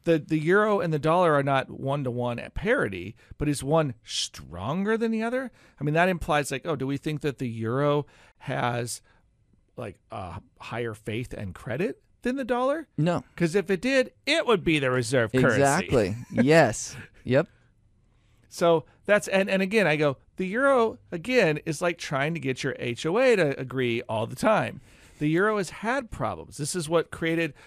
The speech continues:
Speaker 1: so-, part of the debt crisis in Greece, is that
Speaker 2: Mm-hmm.
Speaker 1: you have different capacities or economic outputs for each member state in the European Union,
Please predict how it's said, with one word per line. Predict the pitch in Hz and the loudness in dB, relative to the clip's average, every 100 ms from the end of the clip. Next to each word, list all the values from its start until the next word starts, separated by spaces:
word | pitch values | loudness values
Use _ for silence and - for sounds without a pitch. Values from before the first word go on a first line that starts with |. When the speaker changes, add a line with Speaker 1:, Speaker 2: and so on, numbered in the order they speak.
| - _ | -20 _
Speaker 1:
so-, | - 170 151 - | -4 -2 0 -2
part | 160 165 | 0 2
of | 147 | 0
the | 151 | -4
debt | 135 160 170 | -2 0 0
crisis | - 165 151 151 151 151 | 0 -2 -2 -2 -8 -6
in | 139 | -6
Greece, | 123 - 135 - - - - - - | -6 -6 -6 -8 -10 -12 -16 -10 -2
is | 117 120 | 2 2
that | 123 | 2
Speaker 2:
Mm-hmm. | 143 | 0
Speaker 1:
you | 156 | 0
have | 156 143 139 - _ _ - 113 | 2 2 0 -6 _ _ -20 -14
different | - 165 160 - 202 214 - - _ _ | -2 -2 -2 -4 -4 -4 -10 -16 _ _
capacities | - - - - 151 170 - 151 135 131 | -8 -6 -6 -2 0 0 -2 -4 -4 -4
or | 131 | -4
economic | 156 160 175 156 147 135 | -2 -4 -2 -2 -2 -4
outputs | 139 180 226 - 127 - | -2 -2 -2 -4 -6 -6
for | 151 - | -8 -6
each | 170 156 139 | -6 -6 -6
member | 143 160 170 175 160 160 151 _ | -2 2 2 2 2 2 0 _
state | - - - 202 208 156 - - | -12 -8 -2 2 2 0 -6 -8
in | 139 139 | -6 -4
the | 143 | -2
European | 139 143 143 147 147 147 | 0 0 -2 -2 -2 -2
Union, | 147 214 180 78 | 0 0 0 -8